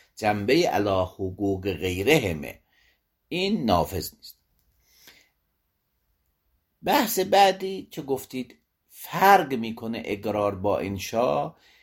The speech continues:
اقرار اخبار، خبر دادن از یک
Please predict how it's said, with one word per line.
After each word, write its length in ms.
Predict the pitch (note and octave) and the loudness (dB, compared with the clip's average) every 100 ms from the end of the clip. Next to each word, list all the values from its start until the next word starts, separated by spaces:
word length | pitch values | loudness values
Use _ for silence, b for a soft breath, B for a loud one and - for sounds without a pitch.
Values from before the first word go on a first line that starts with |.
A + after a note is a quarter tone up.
| b b _ - | b b _ -6
اقرار 600 | A2+ A2 A#2+ C#3+ D3+ - | -6 0 4 6 4 2
اخبار، 960 | A2 - - - D3 D#3 A#2 F#2 E2 - _ | -4 -6 -8 -4 4 6 6 4 -2 -6 _
خبر 540 | - - A2 G2 G2+ | -12 -6 -2 2 2
دادن 540 | E2 F#2+ F#2+ F2+ C3+ | 0 -4 -4 -4 -2
از 380 | C3+ A2 E2+ - b b b b _ _ | -2 -2 -6 -16 b b b b _ _
یک 360 | C#3 C#3+ - | -6 -6 -8